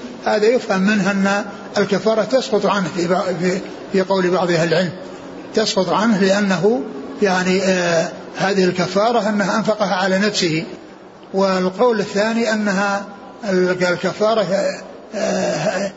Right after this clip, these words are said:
هذا الذي يعطي إياه ينفق على نفسه هي صدقة عليه من، ممن تصدق بها، و،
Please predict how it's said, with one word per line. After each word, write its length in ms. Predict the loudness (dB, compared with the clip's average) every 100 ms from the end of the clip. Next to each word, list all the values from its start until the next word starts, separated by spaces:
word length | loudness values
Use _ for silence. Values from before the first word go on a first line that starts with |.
| -14
هذا 300 | -4 0 2
الذي 160 | 2 2
يعطي 320 | 2 2 2
إياه 220 | 4 2
ينفق 300 | 0 0 0
على 140 | 0 0
نفسه 240 | 0 2
هي 160 | 2 2
صدقة 600 | 2 0 0 0 0 -2 -4 -12 -16 -4
عليه 560 | 0 2 2 2 0 0 -4 -10 -12 -12 -10 -2
من، 340 | 2 4 2 2
ممن 300 | 2 4 2
تصدق 560 | 2 0 0 0 0 2
بها، 400 | 2 2 2 0 -6 -12 -12 -12 -10 0
و، 140 | 4